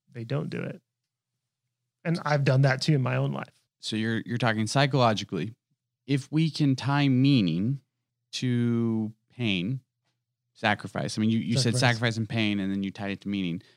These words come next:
Speaker 2: If we can
Speaker 1: Mm-hmm.
Speaker 2: ti-, if we have meaning for our pain, literally it's less severe.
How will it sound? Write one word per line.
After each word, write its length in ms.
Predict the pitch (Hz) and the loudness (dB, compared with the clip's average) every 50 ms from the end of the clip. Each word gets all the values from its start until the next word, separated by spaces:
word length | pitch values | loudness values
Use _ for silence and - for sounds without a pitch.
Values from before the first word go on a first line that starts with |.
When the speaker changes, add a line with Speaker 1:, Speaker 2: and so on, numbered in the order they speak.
| _ _ - | _ _ -4
Speaker 2:
If 140 | 156 139 131 | -2 2 2
we 120 | 131 131 | 2 4
can 120 | 127 131 127 | 4 4 2
Speaker 1:
Mm-hmm. 120 | 135 139 | 2 2
Speaker 2:
ti-, 100 | 131 - - | 0 -2 -6
if 160 | 110 - - | -10 -10 -4
we 140 | 120 131 139 | -2 0 2
have 200 | 135 143 131 110 | 2 2 2 2
meaning 880 | 113 120 131 147 165 180 185 190 196 196 185 151 123 113 104 107 107 | 0 0 0 2 4 4 6 6 6 6 6 6 4 4 2 0 -4
for 380 | 101 - - - 107 101 98 95 | -6 -8 -10 -8 -6 -4 -2 -2
our 100 | 87 85 | -4 -4
pain, 520 | - - 117 101 95 95 95 90 87 98 - _ _ _ _ _ _ _ _ _ _ _ _ _ _ _ _ _ _ _ _ _ _ _ _ | -6 -8 -10 -8 -6 -4 -4 -6 -6 -8 -12 _ _ _ _ _ _ _ _ _ _ _ _ _ _ _ _ _ _ _ _ _ _ _ _
literally 420 | 101 110 117 113 117 117 117 113 104 | -10 -6 -4 -2 0 0 -2 -2 -4
it's 120 | - - | -4 -6
less 160 | 110 107 - | -6 -6 -6
severe. 400 | - - 101 98 104 117 131 147 | -6 -8 -6 -6 -6 -6 -8 -10